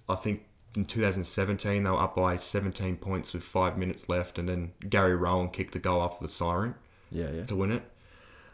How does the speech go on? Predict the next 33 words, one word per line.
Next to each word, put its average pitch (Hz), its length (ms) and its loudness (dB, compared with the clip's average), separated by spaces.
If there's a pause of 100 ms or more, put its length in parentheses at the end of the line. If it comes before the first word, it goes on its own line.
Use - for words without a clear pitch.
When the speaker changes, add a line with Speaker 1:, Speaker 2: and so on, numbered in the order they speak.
(140)
Speaker 2:
Oh, 139 180 12
Speaker 1:
And, 143 120 12
Speaker 2:
yes, 143 120 12
I 120 100 10
Speaker 1:
uh, 120 40 8
Speaker 2:
do 135 120 12
remember 131 280 12
that. 110 160 8
Yeah, 120 160 12
Speaker 1:
and 104 100 8
Speaker 2:
yeah, 107 60 12
Speaker 1:
then 113 100 8
they 113 60 6
Speaker 2:
yeah. 107 60 8
Speaker 1:
also 107 300 6
played 104 240 4
that 101 180 4
year 101 140 4
in 101 80 4
the 101 80 4
elimination 98 580 2
final. 90 420 0
The 82 80 -2
Swans 85 380 -2
won 85 200 -2
by - 200 0 (360)
sixty - 540 -8
points 98 500 -6 (180)
or - 80 -8
something. 101 320 -2
Speaker 2:
Mm-hmm. - 520 -12
Yeah. 98 100 -4 (680)
Speaker 1:
But, 110 360 6